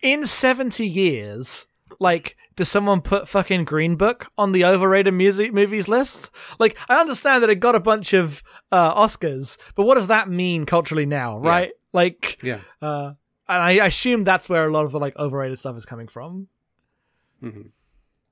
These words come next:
Speaker 2: Yeah. Uh, and then we have, uh, one more, uh, email from Stove.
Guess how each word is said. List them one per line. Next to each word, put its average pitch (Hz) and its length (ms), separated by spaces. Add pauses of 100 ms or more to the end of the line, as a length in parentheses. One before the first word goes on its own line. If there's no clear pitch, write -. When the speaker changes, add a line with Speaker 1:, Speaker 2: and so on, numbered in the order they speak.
(400)
Speaker 2:
Yeah. 147 140 (1900)
Uh, 107 320
and 127 300
then 202 200
we 208 140
have, 175 720
uh, 127 460
one 143 600
more, 127 840
uh, 101 760
email 110 220
from - 180
Stove. 190 500